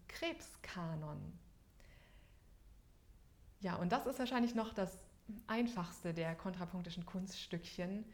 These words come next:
im musikalischen Opfer. Es gibt noch einen anderen Kanon, den ich auch besonders gern mag und der besonders verrückt ist. Das ist der Kanon per Augmentationem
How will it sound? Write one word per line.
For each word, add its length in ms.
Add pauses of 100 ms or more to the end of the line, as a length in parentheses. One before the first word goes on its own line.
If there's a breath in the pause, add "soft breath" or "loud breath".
(140 loud breath)
im 140
musikalischen 640
Opfer. 360 (960)
Es 100
gibt 120
noch 140
einen 180
anderen 540
Kanon, 360
den 160
ich 160
auch 240 (440 loud breath)
besonders 520
gern 300
mag 320 (800 loud breath)
und 160
der 100
besonders 300
verrückt 340
ist. 480 (480)
Das 280
ist 120
der 140
Kanon 720
per 320
Augmentationem 1500